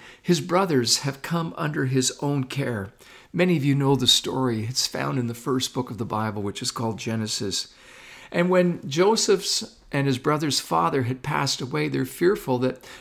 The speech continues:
now he's going to bring judgment upon them for their treatment of their younger brother. But Joseph had this to say in chapter fifty and verse twenty. He said, "As far as I'm concerned,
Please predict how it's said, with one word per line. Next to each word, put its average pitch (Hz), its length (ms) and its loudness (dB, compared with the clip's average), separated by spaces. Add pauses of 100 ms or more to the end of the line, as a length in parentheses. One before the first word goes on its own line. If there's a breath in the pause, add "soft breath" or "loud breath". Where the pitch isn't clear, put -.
now 196 320 4
he's 165 200 2
going 175 200 0
to 170 60 2
bring 151 320 -2
judgment 151 480 -2
upon 170 400 -2
them 98 200 -4 (300 loud breath)
for 143 180 0
their 135 200 4
treatment 135 500 0
of 107 240 -6
their 123 120 0
younger 117 320 0
brother. 101 500 -6 (600 loud breath)
But 147 160 0
Joseph 190 480 2
had 160 260 -6
this 170 260 0
to 156 120 -4
say 85 400 0 (420 loud breath)
in 123 140 -4
chapter 147 420 -4
fifty 170 400 -4
and 147 140 -2
verse 135 220 0
twenty. 113 340 -4
He 113 80 -6
said, 135 280 0
"As 139 160 2
far - 380 2
as 175 200 0
I'm 170 240 0
concerned, 117 680 -4